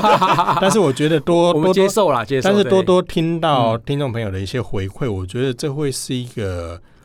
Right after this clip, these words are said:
Speaker 2: 我比较希望看到的一些内容。
Speaker 1: 嗯。
Speaker 2: 那节目制作的部分，我们会努力的进行。满一年了，那继续努力下去，也希望说对大家是有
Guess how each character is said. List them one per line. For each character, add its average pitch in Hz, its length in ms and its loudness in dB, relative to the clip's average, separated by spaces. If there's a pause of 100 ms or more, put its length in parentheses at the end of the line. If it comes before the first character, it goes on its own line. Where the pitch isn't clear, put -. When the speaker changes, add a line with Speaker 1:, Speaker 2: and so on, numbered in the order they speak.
(140)
Speaker 2:
我 131 180 0
比 165 80 -6
较 110 160 -6
希 - 220 -10
望 98 160 -4
看 95 300 -6
到 90 180 -8
的 85 120 -12
一 87 80 -10
些 87 260 -10
内 92 280 -8
容。 87 280 -18
Speaker 1:
嗯。 143 60 -6
Speaker 2:
那 127 380 0 (120)
节 131 140 -2
目 165 160 0
制 170 160 -6
作 156 180 0
的 117 40 0
部 127 160 -2
分， 127 160 -4
我 98 60 -4
们 95 120 -6
会 117 160 -4
努 90 200 -8
力 104 160 -6
的 92 160 -6
进 92 320 -10
行。 - 280 -12 (460)
满 120 180 -4
一 185 80 2
年 110 280 0
了， 104 220 -4
那 120 440 -2
继 147 120 -6
续 139 160 -6
努 98 160 -6
力 107 80 -6
下 110 240 -4
去， 101 380 -6
也 92 60 -6
希 95 140 -8
望 123 120 -2
说 120 120 -6
对 117 160 -6
大 110 200 -6
家 107 120 -6
是 104 160 -12
有 82 140 -10